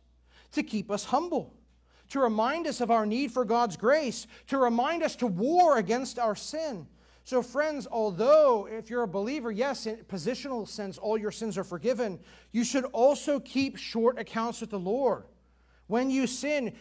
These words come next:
you should respond by addressing it quickly with God.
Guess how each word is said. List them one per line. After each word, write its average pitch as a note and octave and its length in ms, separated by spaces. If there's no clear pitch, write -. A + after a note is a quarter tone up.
you A#3 180
should B3+ 240
respond B3+ 580
by A#3 120
addressing G#3+ 560
it A#3+ 120
quickly A3+ 420
with F#3 320
God. F3+ 400